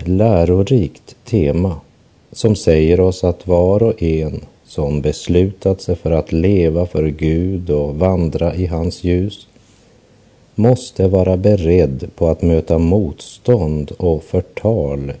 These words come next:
på sin väg. Det handlar om personlig helgelse.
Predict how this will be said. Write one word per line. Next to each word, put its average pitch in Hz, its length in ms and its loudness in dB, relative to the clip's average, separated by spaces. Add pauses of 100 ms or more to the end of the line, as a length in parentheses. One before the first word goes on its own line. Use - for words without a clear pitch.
på 82 160 -4
sin 73 280 -4
väg. 69 340 -8 (1700)
Det 92 100 2
handlar 85 1000 0
om 92 240 2 (160)
personlig 76 720 0
helgelse. 92 840 -2